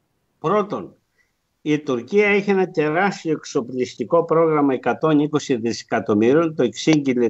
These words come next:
το δύο χιλιάδες δεκατέσσερα, προκειμένου να υλοποιηθεί το δύο χιλιάδες είκοσι τρία. Ε, το δύο χιλιάδες είκοσι τρία, σημειώστε το, ότι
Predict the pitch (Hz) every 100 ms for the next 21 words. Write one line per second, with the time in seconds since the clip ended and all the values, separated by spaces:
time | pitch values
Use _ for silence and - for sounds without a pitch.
0 | - 117 107 98 104 131 143 - 127 131
1 | 127 113 104 104 - 98 - 107 - 123
2 | 175 - _ _ _ _ _ _ _ _
3 | - 120 101 131 156 156 113 - - _
4 | _ _ - 123 117 110 101 107 101 139
5 | 185 180 123 135 170 - 143 165 156 -
6 | 131 131 - - 120 98 - _ _ _
7 | _ _ _ _ 110 110 101 98 - -
8 | - 101 113 190 190 190 185 160 - 151
9 | - 123 - 117 113 117 143 - - -
10 | 127 117 139 139 - 117 107 139 156 -
11 | _ _ _ 123 127 127 120 120 113 110
12 | 104